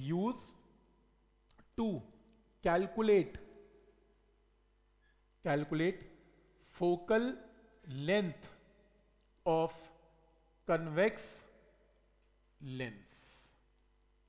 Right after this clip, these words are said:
ये लिखो, focal length of convex lens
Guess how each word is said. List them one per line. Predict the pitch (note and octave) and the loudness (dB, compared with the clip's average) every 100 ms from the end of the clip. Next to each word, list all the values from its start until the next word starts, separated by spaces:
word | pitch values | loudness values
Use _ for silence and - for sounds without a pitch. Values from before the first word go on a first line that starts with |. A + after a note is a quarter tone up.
| _ _ _ - | _ _ _ -12
ये | C#3+ | -6
लिखो, | C#3+ A#2+ - - - _ _ _ _ _ | -4 -6 -12 -20 -20 _ _ _ _ _
focal | - E3+ F3+ E3 | -4 -2 0 0
length | C#3+ B2+ | -2 -4
of | D#3+ D#3+ | -10 -8
convex | D3 C3+ B2+ - G#2 | -10 -8 -12 -16 -20
lens | C#2 - | -20 -20